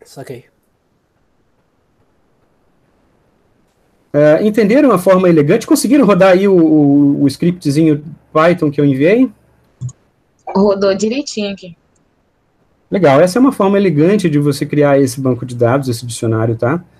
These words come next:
Speaker 2: É, e, e fica já um, um conhecimento, eu vou abrir aqui de novo só pra reforçar isso, né? Fica pra vocês um conhecimento importante aqui da definição desse loop,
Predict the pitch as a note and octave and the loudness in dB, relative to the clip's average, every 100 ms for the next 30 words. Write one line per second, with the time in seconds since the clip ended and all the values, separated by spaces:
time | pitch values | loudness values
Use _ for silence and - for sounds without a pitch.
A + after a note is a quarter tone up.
0 | _ _ _ _ _ B2+ B2+ B2+ B2 B2 | _ _ _ _ _ -2 0 2 2 0
1 | B2+ D#3 F3+ G#3 - - E3 - F#3+ F3+ | -2 -2 -2 -2 -4 -6 -6 -4 -4 0
2 | E3+ C#3 C3 C3+ D3 F3 - C#3+ C#3+ C#3 | 0 2 0 -2 0 -2 -2 0 0 0
3 | C#3 C3+ C#3 C3 - C3 B2 C3+ E3 C3 | -2 -2 -2 -2 -4 -4 -2 -2 -2 -2
4 | A#2+ A#2+ A#2+ C#3 A#2+ E3+ D3 C3 C#3+ C#3 | -6 -4 -2 -4 -4 -4 -4 -6 -6 -8
5 | A#2+ - C3+ B2+ C#3+ F3+ - A#2+ F3 F3+ | -10 -8 -6 -2 -2 -4 -6 -4 -4 -6
6 | _ _ _ _ _ _ _ - - F3+ | _ _ _ _ _ _ _ -12 -6 -2
7 | F3+ D3 D#3 D3 C3+ - F#3 E3+ A#2+ A#2 | -2 0 0 0 -2 -2 0 0 -2 -6
8 | - - - _ _ _ _ _ _ _ | -14 -20 -20 _ _ _ _ _ _ _
9 | _ _ - F3 D#3+ C#3 - C3+ B2+ C#3 | _ _ -8 -2 0 -2 -2 -4 -2 -4
10 | C3 C3+ A#2+ - C#3+ C3+ C3 A#2+ - F#3 | -4 -4 -6 -4 -2 -2 -6 -10 -6 -2
11 | D#3+ - _ C3 C#3 D#3 D3 F3 E3 - | -2 -4 _ -2 0 0 0 0 0 -2
12 | D#3+ F3+ F#3+ F#3 _ _ _ - C#3 F3 | -2 0 -4 -10 _ _ _ -10 -2 0
13 | G#3+ - E3+ D#3 F3+ G3 - C3+ B2 | -2 -2 -2 0 0 -2 -6 -6 -6